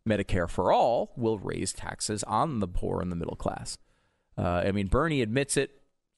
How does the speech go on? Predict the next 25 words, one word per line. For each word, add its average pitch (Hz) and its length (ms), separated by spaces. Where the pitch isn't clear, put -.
Warren 113 540
doesn't 107 340
quite 127 280
admit 120 240
it, 113 140
but 95 100
it's 90 120
obviously 90 520
true, 98 300
and 87 180
she 101 140
even 87 160
gets 90 160
beat 87 160
up 80 100
by - 220
the - 100
left 123 460
on, 95 380
on 98 160
her 95 100
denial 90 640
of 95 120
these 92 200
claims. 90 360